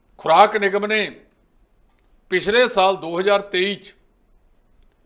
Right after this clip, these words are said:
ਛੱਬੀ ਦਸ਼ਮਲਵ ਦੋ ਮਿਲੀਅਨ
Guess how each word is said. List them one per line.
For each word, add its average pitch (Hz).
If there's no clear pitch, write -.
ਛੱਬੀ 208
ਦਸ਼ਮਲਵ 180
ਦੋ 190
ਮਿਲੀਅਨ 185